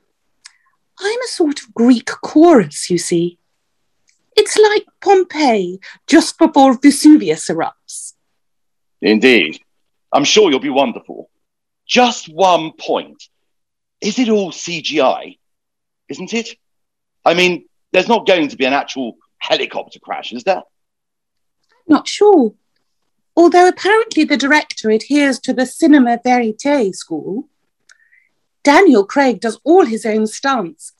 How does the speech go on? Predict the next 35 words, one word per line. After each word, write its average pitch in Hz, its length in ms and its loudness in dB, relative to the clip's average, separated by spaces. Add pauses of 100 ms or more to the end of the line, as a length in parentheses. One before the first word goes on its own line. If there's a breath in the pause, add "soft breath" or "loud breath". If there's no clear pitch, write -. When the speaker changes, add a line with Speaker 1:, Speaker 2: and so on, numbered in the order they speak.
Speaker 1:
and 302 120 6
I 427 180 4
may 208 180 2
have 196 200 -10
to - 80 -10
do 220 140 -2
some 262 240 2
myself. 262 600 2 (920)
Getting 311 360 0
out 277 160 0
of 294 80 -4
the 285 80 -2
way 277 200 2
of 240 80 -6
the 262 100 -2
helicopter, - 580 -4
for 185 140 -10
example. 185 640 -2 (1200 loud breath)
Speaker 2:
If 123 200 0
your 160 480 4
director 147 580 2
manages 147 680 0
to 143 120 -12
damage 127 400 -6
my 120 180 -2
lawn 113 280 -8
and 110 140 -16
gardens, - 480 -4 (280)
I'll 127 180 4
be 123 160 -14
introducing 135 800 -10
him 107 220 -10
to 120 100 -4
a 110 60 -2
piece - 380 -12